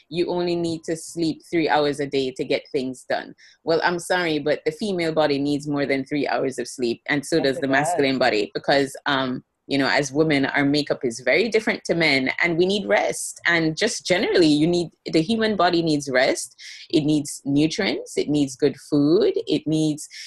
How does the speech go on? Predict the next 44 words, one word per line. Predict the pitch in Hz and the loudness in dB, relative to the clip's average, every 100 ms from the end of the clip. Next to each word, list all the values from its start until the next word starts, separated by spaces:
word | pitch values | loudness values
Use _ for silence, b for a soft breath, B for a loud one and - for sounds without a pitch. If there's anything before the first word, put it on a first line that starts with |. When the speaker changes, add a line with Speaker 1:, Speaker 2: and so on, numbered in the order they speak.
| - | 0
Speaker 1:
you | 220 | 4
know, | |
you | 226 233 | 6 4
need, | 240 269 | 4 2
sometimes | 294 269 320 370 | 2 2 2 4
you | 370 | 4
just | 269 269 | 4 0
need | 240 | -4
to | 240 | -4
step | 214 - 214 | -4 -4 2
away | 185 190 | 4 4
from | 214 202 | 2 0
your | 175 | 2
business | 160 160 220 277 269 - | 2 2 4 2 0 0
to | 160 | 0
get | 165 175 | 2 0
inspired. | 170 165 - 156 - - 143 139 | 0 -2 -2 0 2 2 2 0
You | - 170 | -2 0
need | 175 185 185 | 0 0 0
to | - 170 160 | 2 4 2
do | 143 196 | 0 -2
things | 202 190 175 | 0 0 0
different. | 160 - 208 - | 0 2 0 0
Um, | - 165 156 139 - | 0 0 0 -2 -4
you | 240 | -2
need | 415 | 0
to | 330 | 0
have | 254 214 | 0 0
balance. | 156 156 - - - | 0 0 -2 -6 -4
You | |
need | 170 170 | -2 -2
to | 202 | -4
spend | - 190 190 | -2 -2 0
time | 185 | -2
with | 175 | 0
your | 165 | -2
friends | - 170 247 226 175 151 | 0 2 2 0 0 0
and | 147 | 2
your | 147 | 0
family | - 165 202 226 214 180 | 0 0 0 0 2 2
and | 151 143 B B B - | 2 0 B B B -4
your | 147 156 | 2 4
loved | 165 277 233 | 4 4 2
ones. | 190 170 160 | 2 2 0